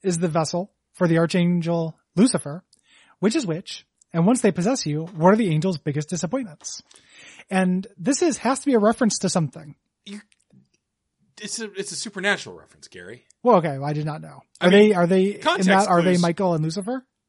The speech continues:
Speaker 2: Uh, I believe in that show, Sam, yeah, yeah, uh, they are both targeted as the vessels for, uh, Michael and Lucifer, respectively. Uh,
Speaker 1: I see.
Speaker 2: Dean and then Sam.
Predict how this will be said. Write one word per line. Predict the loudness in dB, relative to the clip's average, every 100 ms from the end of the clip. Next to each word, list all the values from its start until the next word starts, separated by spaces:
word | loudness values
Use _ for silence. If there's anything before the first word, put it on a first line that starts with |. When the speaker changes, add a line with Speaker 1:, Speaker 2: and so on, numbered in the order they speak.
| -8
Speaker 2:
Uh, | -4 -2 0 0 -2 -6
I | -8 -10
believe | -8 -10 -10 -10
in | -10
that | -10 -12
show, | -10 -10
Sam, | -8 -8 -8 -10 -6
yeah, | -4 -4 -6
yeah, | -10 -8
uh, | -10 -4
they | -4
are | -4
both | -6 -8 -10 -20 -20 _ _ _ _
targeted | -6 -4 -4 -6 -8 -4
as | -4 -4 -8
the | -12
vessels | -10 -10 -12 -16 -18 -20 -20
for, | -18 -14 -10 -10 -12 -14 -18
uh, | -16 -14 -16 -18 -20 -20 -20 _ _ _ _ _ _
Michael | -8 -6 -6 -12 -12
and | -14 -12 -14
Lucifer, | -16 -18 -20
respectively. | -20 -20 -20 _ -20 _ _ _ _
Uh, | -14 -12 -10 -10
Speaker 1:
I |
see. | -8
Speaker 2:
Dean | -6 -6 -8
and | -10 -14
then | -14 -12
Sam. | -14 -14 -20